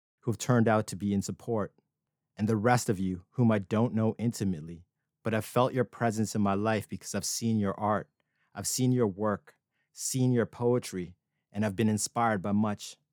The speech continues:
So thank you for all of this, and I will now get on with my remarks for this evening. America's come a long way since Hollywood in nineteen fifteen gave the world the film Birth of a Nation.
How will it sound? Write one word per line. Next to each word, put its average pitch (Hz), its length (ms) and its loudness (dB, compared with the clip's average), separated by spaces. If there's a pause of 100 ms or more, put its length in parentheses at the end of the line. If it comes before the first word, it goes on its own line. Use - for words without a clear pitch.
(360)
So - 220 0
thank 131 340 2
you 104 80 2
for 107 180 -2
all 120 240 6
of 104 120 2
this, 90 420 -4 (380)
and 107 100 0
I 110 80 4
will 107 160 4
now 113 280 4
get 113 220 2
on 110 320 4
with 95 140 -2
my 101 120 2
remarks 101 500 2
for - 100 -10
this 87 220 -8
evening. 95 380 -6 (1120)
America's 131 500 4
come 123 240 2
a 113 60 4
long 113 340 4
way 117 220 4
since 101 320 -2
Hollywood 107 560 2
in 98 120 2
nineteen 104 380 0
fifteen 110 520 -4
gave 110 280 0
the 104 80 0
world 101 380 0
the 95 80 -8
film 101 440 -2
Birth 107 280 0
of 101 100 -2
a 104 60 0
Nation. 98 480 -4